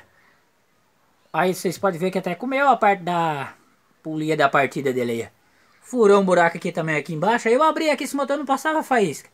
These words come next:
Aí eu abri aqui, só tirei essa tampa, nem tirei o volante dele pra não ficar, é,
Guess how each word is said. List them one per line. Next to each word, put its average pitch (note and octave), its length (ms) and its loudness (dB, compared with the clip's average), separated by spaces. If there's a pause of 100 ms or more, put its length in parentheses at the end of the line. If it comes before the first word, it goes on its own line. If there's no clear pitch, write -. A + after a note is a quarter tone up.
(720)
Aí F#3 100 -6
eu A3 100 -2
abri A#3+ 300 0
aqui, A#3 220 -2
só B3+ 180 -4
tirei C4+ 200 -4
essa C4 180 -2
tampa, C#4+ 360 -2
nem C4+ 220 -2
tirei G4 240 0
o F#4 140 0
volante A#3+ 380 2
dele F3 200 0
pra F#3+ 100 -4
não F#3 80 -2
ficar, D#3+ 440 2
é, B2+ 200 -2